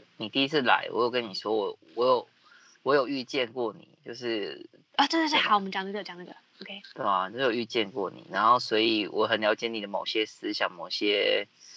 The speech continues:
Speaker 1: 某些行为，有些是靠面相猜的，有些是平行时空的你跟我说的，就是你知道，就算遇见了平行时空那，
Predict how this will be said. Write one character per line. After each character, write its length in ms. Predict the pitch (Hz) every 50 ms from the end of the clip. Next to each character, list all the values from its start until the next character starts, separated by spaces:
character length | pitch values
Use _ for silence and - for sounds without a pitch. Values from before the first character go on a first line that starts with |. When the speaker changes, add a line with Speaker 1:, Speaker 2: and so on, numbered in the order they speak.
| - - - - _ _ _ -
Speaker 1:
某 180 | - 107 104
些 160 | 107 127 143 139
行 320 | - - 107 101 117 117
为， 300 | 110 - - - - - - 143 151 _ _ _ _ _ _ _ _ _ _ _
有 160 | - 147 135 123
些 200 | - - 185 190
是 140 | - 196
靠 220 | 170 - 175 156 143
面 180 | 156 160 143
相 240 | 127 - 143 131 123
猜 240 | - - - 107 110
的， 140 | 107 107 101
有 100 | 107 107
些 240 | 113 - 139 135 139
是 460 | - - 156 143 135 127 123 107 - - - -
平 100 | 143 123
行 120 | 135 127
时 160 | 117 - 117
空 200 | 104 117 120 120
的 80 | 113 107
你 160 | 104 92 85
跟 140 | - 95 98
我 120 | 92 85
说 240 | - - - 67 -
的， 140 | - - - _ _ _ _ - - - - - _ _ _ _ _ _ _ _ _ _
就 80 | - 151
是 340 | 151 165 160 156 151 143 - _
你 400 | - 143 131 120 120 113 113 107
知 220 | 107 - - 143
道， 340 | 135 156 151 139 127 117 110 - - _ _ _ _ - _ -
就 140 | - 156 156
算 220 | 147 165 151 143 - _ _
遇 140 | - 165 147
见 160 | 143 160 143
了 60 | 131 120
平 180 | - 123 123
行 80 | 127 123
时 120 | - 117
空 120 | - 117 117
那， 180 | 127 131 127